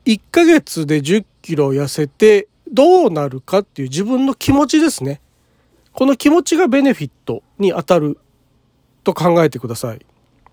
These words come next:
さっきの例なんかみんなそうじゃないですか。一ヶ月で十キロ痩せて、すごい、あの、前向きな気持ちになれたとか、一ヶ月で十キロ痩せて、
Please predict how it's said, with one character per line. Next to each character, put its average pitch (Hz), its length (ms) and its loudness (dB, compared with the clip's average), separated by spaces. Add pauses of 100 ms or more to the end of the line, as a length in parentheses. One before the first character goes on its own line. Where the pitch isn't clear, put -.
(1400)
さ 285 120 0
っ 285 60 0
き 285 80 -6
の 165 120 2
例 160 120 0
な 143 120 -4
ん - 20 -10
か 127 120 -6
み 160 120 2
ん - 20 4
な 185 80 4
そ 196 140 2
う 170 40 0
じ 143 60 -4
ゃ 127 60 -4
な 110 80 -10
い 98 40 -16
で 101 80 -18
す - 80 -16
か。 - 200 -20 (500)
一 208 120 -8
ヶ 269 140 -2
月 233 200 -4
で 165 80 -2
十 196 140 -8
キ 185 180 -2
ロ 160 80 4
痩 156 80 4
せ 170 120 -6
て、 180 420 0 (380)
す - 140 -14
ご 208 120 4
い、 147 160 -6 (100)
あ 147 140 -6
の、 123 240 -8
前 156 280 2
向 180 100 -2
き 165 100 -8
な 160 220 -2
気 165 120 -8
持 156 80 -2
ち 139 140 -8
に 131 60 -4
な 151 120 0
れ 143 100 -4
た - 160 -12
と - 100 -14
か、 - 180 -20 (580)
一 185 120 -10
ヶ 240 120 0
月 175 160 -4
で 160 80 0
十 180 140 -4
キ - 160 -6
ロ 151 120 2
痩 143 60 0
せ 143 140 -6
て、 165 380 0